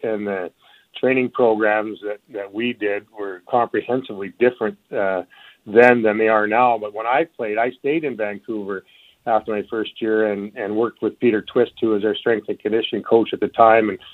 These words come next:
it was a very beneficial thing for me. And I did that, uh, for the most part of my career. I stayed in the city in which I was playing, um,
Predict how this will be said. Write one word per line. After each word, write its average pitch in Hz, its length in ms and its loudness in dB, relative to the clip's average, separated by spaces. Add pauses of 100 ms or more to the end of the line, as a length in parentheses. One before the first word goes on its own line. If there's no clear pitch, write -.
(360)
it 120 80 2
was 104 120 4
a 104 60 -4
very 120 200 8
beneficial 113 600 4
thing 120 280 0
for 107 80 -4
me. 117 260 0
And 110 80 2
I 117 120 6
did 139 280 4
that, 127 260 6 (680)
uh, 110 420 -2 (440)
for 120 100 -6
the 110 80 -6
most 143 280 -2
part 143 160 6
of 120 60 0
my 110 120 -2
career. 127 400 2
I 104 100 0 (100)
stayed 123 280 0
in 120 100 -2
the 104 100 -6 (100)
city 120 240 0
in 104 100 -2
which 110 200 -4
I 107 40 2
was 95 180 -4 (100)
playing, 113 420 -2 (260)
um, 98 340 -6